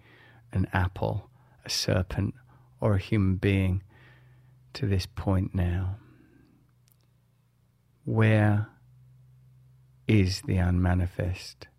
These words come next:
All that is manifest now, the universe itself, had some latent ulterior form prior to its expression.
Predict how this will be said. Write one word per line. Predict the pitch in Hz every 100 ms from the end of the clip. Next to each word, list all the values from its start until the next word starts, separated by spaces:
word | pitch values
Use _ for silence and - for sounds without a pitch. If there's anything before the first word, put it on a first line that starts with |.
| _ _ _ _ _ _ _ _ _ _ _
All | 113 107 104 113 107
that | 110 -
is | 101
manifest | 98 95 92 95 90 -
now, | 92 87 87 90 92 - _ _ _ _ _ _ _
the | -
universe | 98 95 98 98 98 95
itself, | - 117 - 98 92 95 - - _ _ _ - - _ -
had | 101 90
some | - 98 90
latent | 92 104 101 - 120 - - _ -
ulterior | 98 101 - 107 92 90 87 87 90 _ _ _
form | _ - - 101 92 87 87 92 - _ _
prior | - - 95 95 92
to | - 107
its | -
expression. | - - - 98 92 - 110